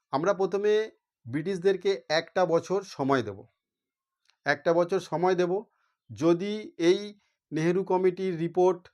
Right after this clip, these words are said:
বা গ্রহণ করেন তাহলে তো ভালো, আর না হলে কিন্তু আমরা পূর্ণ স্বরাজের লক্ষ্যেই কিন্তু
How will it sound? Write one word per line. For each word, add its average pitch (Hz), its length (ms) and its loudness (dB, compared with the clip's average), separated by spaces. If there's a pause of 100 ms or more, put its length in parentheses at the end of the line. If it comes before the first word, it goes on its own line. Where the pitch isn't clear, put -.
(140)
বা 151 320 6
গ্রহণ 160 360 2
করেন 170 340 4
তাহলে 165 220 0
তো 160 100 -4
ভালো, 160 420 2 (320)
আর 123 160 2
না 123 240 2
হলে 208 240 4
কিন্তু 151 340 -6
আমরা 139 400 2 (680)
পূর্ণ 190 360 0
স্বরাজের 151 500 2
লক্ষ্যেই 131 400 -4
কিন্তু 139 400 -8